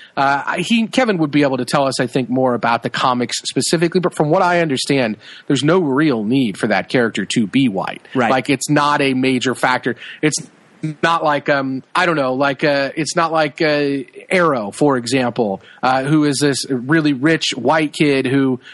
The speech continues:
Speaker 1: goes through a lot, and part of the, his story is that he's nothing. Uh, he has no role in the martial arts world or no role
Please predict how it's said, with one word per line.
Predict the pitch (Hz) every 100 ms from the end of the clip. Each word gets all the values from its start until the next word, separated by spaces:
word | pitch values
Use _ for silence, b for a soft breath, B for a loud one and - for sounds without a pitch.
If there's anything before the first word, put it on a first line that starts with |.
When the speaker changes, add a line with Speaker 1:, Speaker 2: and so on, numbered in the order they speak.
| B
Speaker 1:
goes | - 165 160
through | - 156
a | 143
lot, | 143 147 135
and | 139 135 131
part | 143 139
of | 135 123
the, | 120
his | 139 120
story | 147 147 131
is | 120
that | 127 117
he's | - 131 107
nothing. | 127 151 135 104 98 B B -
Uh, | 127 123
he | 156
has | 143 123
no | 139 160 165
role | 151 131 113 131 165 165
in | 131
the | 127
martial | 131 127 - 123
arts | 120 117
world | 123 123 117
or | 113
no | 117 175
role | 151 151 156 147 135